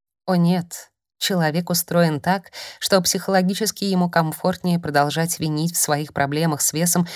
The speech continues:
широкую кость, гормоны, гены, но никак не свой неправильный образ жизни. При этом нужно понимать, что даже при наличии наследственной предрасположенности к ожирению лишний вес нельзя считать приговором.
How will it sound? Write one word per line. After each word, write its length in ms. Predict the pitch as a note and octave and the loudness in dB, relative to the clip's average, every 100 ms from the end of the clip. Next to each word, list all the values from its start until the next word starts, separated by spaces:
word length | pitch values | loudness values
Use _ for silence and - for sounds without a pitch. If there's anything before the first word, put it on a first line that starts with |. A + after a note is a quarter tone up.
| - | -14
широкую 600 | - - F#3 F3 F3 E3+ | -2 4 6 4 4 2
кость, 480 | C3+ D3+ D3+ D#3 - | 2 2 2 2 -2
гормоны, 560 | - D#3+ D3+ C#3 C#3 D3 D3 | 2 4 4 0 0 -4 -4
гены, 420 | A2+ C3+ C#3+ D3+ - _ _ - | 0 0 0 -4 -10 _ _ 0
но 60 | F#3 | 4
никак 420 | F#3+ F3+ F#3 F3 | 4 4 0 2
не 80 | F3 | 2
свой 320 | E3+ D#3 D#3+ | 2 0 -2
неправильный 840 | D#3 E3+ C#3+ C#3+ D#3 D3+ D3+ D3 - | 0 0 0 -2 -2 -4 -4 -6 -8
образ 320 | C3+ C3 B2 | -6 -4 -4
жизни. 400 | A2 F2+ - - _ _ _ _ | -4 -4 -6 -10 _ _ _ _
При 140 | - G3 | -4 -4
этом 260 | G#3 G3+ | -2 -2
нужно 280 | G3 F#3+ F#3 | 0 0 -2
понимать, 400 | F3+ F#3 G3+ G3+ | 0 0 0 -2
что 160 | - C#3 | -4 -2
даже 240 | B2+ C3 | 0 -2
при 160 | - C#3 | -2 -2
наличии 540 | C3+ C#3 D#3+ - D3+ | -2 -2 -4 -4 -2
наследственной 880 | C#3+ C#3 - C#3+ E3 - D#3 C#3+ C#3 | -2 -2 0 -2 -2 -4 -4 -2 -2
предрасположенности 1040 | C#3+ C#3 - - C3 C3 E3+ D#3 C3 - A#2 | -4 -4 -4 0 0 0 -2 -2 -4 -4 -6
к 120 | - | -4
ожирению 600 | B2 A#2+ C#3 F#3 C#3+ C3 - - - - | -4 -2 -2 0 0 -2 -8 -14 -10 2
лишний 340 | B3+ - A#3 | 2 4 0
вес 260 | G#3+ G#3+ - | 2 0 4
нельзя 440 | F#3+ E3 C3 D#3 | 4 4 4 0
считать 440 | F#3 G3+ - C3+ - | 0 -4 -4 -6 -4
приговором. 680 | D#3 D3 E3 E3 G#2+ F2 | -4 0 0 0 -2 -4